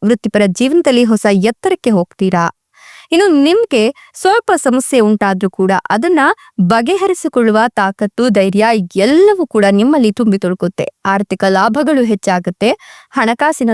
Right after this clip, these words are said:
ತೊಂದರೆ ನೀಗುತ್ತೆ, ಸಾಮಾಜಿಕ ಪ್ರತಿಷ್ಠೆ ಹೆಚ್ಚಾಗೋದ್ರ ಜೊತೆಗೆ ಸರ್ಕಾರಿ ಉದ್ಯೋಗ ಪಡೆಯುವಲ್ಲಿ ನೀವು ಯಶಸ್ವಿ ಆಗ್ತೀರಾ. ಆದ್ರೆ ಈ ಎಲ್ಲಾದ್ರೂ ಹೂಡಿಕೆ ಮಾಡ್ಬೇಕು ಅನ್ನುವ ಮುನ್ನ ಸ್ವಲ್ಪ ಯೋಚಿಸಿ ನಿರ್ಧಾರವನ್ನ ತೆಗೆದುಕೊಂಡು ನಂತರ ಹೂಡಿಕೆ ಮಾಡೋದು ಉತ್ತಮ. ಇನ್ನು ಈ ರಾಶಿಯವರಿಗೆ ಶಿಕ್ಷಣ,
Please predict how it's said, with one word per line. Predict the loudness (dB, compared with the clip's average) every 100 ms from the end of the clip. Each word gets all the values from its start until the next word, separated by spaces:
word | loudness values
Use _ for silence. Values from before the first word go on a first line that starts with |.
| 0
ತೊಂದರೆ | 0 2 2
ನೀಗುತ್ತೆ, | 4 2 0 -4 -4 -4 -6
ಸಾಮಾಜಿಕ | -4 -2 0 0 -2 -4
ಪ್ರತಿಷ್ಠೆ | -2 -2 -2 0 2
ಹೆಚ್ಚಾಗೋದ್ರ | 2 2 0 0 -2 0
ಜೊತೆಗೆ | 0 0 0 0 0 -4 -20 -20
ಸರ್ಕಾರಿ | -4 -2 0 0 0
ಉದ್ಯೋಗ | 0 0 -2 0
ಪಡೆಯುವಲ್ಲಿ | 0 2 2 2
ನೀವು | 2 2 0
ಯಶಸ್ವಿ | 0 0 -2 0 0
ಆಗ್ತೀರಾ. | 0 -4 -4 -2 -2 -6 -18 -4
ಆದ್ರೆ | -2 -2 -2
ಈ | 0
ಎಲ್ಲಾದ್ರೂ | 0 2 0 0
ಹೂಡಿಕೆ | 0 0 0
ಮಾಡ್ಬೇಕು | 0 2 0 0 0 0 -2
ಅನ್ನುವ | 0 0 2 2
ಮುನ್ನ | 2 2 2 2 0
ಸ್ವಲ್ಪ | 0 0 0 0
ಯೋಚಿಸಿ | 2 2 0 -2 -2 -4 -4 -2
ನಿರ್ಧಾರವನ್ನ | 0 0 0 0 0 -2 -2
ತೆಗೆದುಕೊಂಡು | -4 -4 0 2
ನಂತರ | 2 0 -2 -4 -2
ಹೂಡಿಕೆ | -4 -2
ಮಾಡೋದು | 0 0 0 2 0
ಉತ್ತಮ. | 0 -2 -4 -6 _ -2
ಇನ್ನು | 0 2
ಈ |
ರಾಶಿಯವರಿಗೆ | 2 2 0 -2 -2 0 0 -2
ಶಿಕ್ಷಣ, | -2 -4 -2